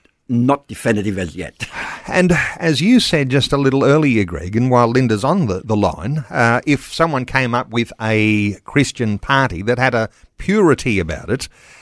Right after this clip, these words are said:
Speaker 2: um, they might not use that word Christian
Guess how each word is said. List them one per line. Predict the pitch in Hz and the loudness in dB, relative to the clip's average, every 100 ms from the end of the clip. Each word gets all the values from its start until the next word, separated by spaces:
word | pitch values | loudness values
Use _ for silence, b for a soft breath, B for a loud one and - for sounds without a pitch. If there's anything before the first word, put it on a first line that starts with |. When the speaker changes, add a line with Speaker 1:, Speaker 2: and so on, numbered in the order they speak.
| b b | b b
Speaker 2:
um, | 165 156 - 151 - | -6 -6 -12 -6 0
they | 131 | 2
might | 160 185 | 2 2
not | 170 247 - - _ _ - | 2 0 -4 -16 _ _ 0
use | 127 123 110 | 6 6 4
that | - 104 104 | 0 -2 0
word | 104 101 | 0 0
Christian | - - 131 - 101 92 | 0 -2 -2 -2 -6 -6